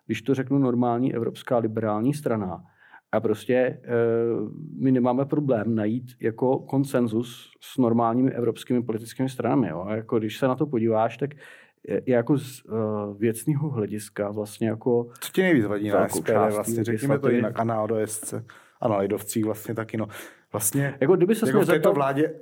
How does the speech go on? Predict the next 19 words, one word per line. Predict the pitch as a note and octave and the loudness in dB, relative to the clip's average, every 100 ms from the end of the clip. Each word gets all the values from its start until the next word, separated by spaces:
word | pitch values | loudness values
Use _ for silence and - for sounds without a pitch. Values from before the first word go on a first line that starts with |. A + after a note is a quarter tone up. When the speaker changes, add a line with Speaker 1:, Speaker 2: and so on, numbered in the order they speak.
| - | -4
Speaker 2:
a | B2+ | -2
na | C3 | 2
stanu | B2+ F3 D#3 B2 | 0 2 0 0
třeba, | - A2+ | 0 0
tak | G#2 | 0
je | A#2+ | 0
vůbec | B2+ C#3 D3 | 0 0 0
v | |
této | - C3+ D3+ | -2 -2 0
vládě | C3+ C3 C#3 | 0 2 2
někdo, | B2 A2+ B2+ | 0 0 -2
s | |
kým | - C3 | -4 -4
se | - | -2
ideově, | - A#2 A#2+ A#2+ C3 C3+ C3 - - - _ _ _ _ _ _ - | -2 0 0 0 -2 -2 -6 -18 -20 -20 _ _ _ _ _ _ -8
a | |
topku | - G2 - | -4 -4 -2
jsme | A2 B2 | -4 0
zapomněli, | A2 G#2 A2 A2 A2 C#3 | -2 -2 -2 -2 -2 -4